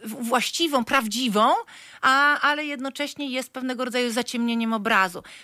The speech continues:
Powiedz naszym słuchaczom, e, Darku, jak ty, y, widzisz, jak można, mm, jak można się przed tym bronić, jak można też,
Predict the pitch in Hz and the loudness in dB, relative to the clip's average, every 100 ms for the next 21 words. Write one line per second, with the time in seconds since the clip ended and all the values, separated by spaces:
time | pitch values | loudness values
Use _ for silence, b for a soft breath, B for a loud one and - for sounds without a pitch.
0 | _ 320 381 381 - - 277 285 330 320 | _ 0 2 0 -6 -8 -2 2 2 0
1 | 285 277 262 294 294 294 285 285 - 254 | -8 -8 -2 -2 0 0 0 -4 -4 -4
2 | 226 277 285 277 277 285 - _ 285 277 | 0 -2 -2 -2 -2 -2 -8 _ -6 -6
3 | 254 247 254 262 247 233 262 269 254 294 | -8 -10 -8 -8 -8 -8 -6 -4 -2 -2
4 | 294 294 269 285 277 277 269 254 254 254 | 0 -2 -2 4 6 6 4 -2 -6 -4
5 | 254 254 254 - 285 320 320 311 311 302 | -4 -4 -4 -4 -4 -2 -4 -2 -4 -6
6 | - 277 - 285 262 269 226 180 175 262 | -6 -6 -6 -4 0 4 4 2 -4 -6
7 | 262 285 294 269 285 277 277 277 - - | -4 -2 -2 0 -2 0 0 0 -2 -8